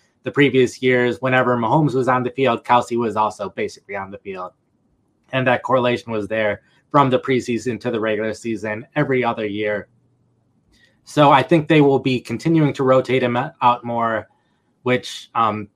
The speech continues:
if you're getting a tight end in round one, you want him to be really, really special, which is what Kelce has been.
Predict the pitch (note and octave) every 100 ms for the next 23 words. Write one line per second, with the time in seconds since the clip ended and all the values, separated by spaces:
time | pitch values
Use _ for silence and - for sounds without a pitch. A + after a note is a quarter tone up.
0 | - D3 D3 C#3 F#3 E3+ D3+ - D3+ C#3+
1 | C3+ C3 C3 B2 B2 C3+ B2 B2+ C3 C3+
2 | B2+ C3 A#2+ A#2 G#2+ A#2 A#2 A2+ A#2 A2
3 | G#2 E3 D3+ - G#2+ G#2 G#2 F#2+ A2+ -
4 | A#2 A2 A2+ G#2+ C3+ - G2+ F#2+ F2+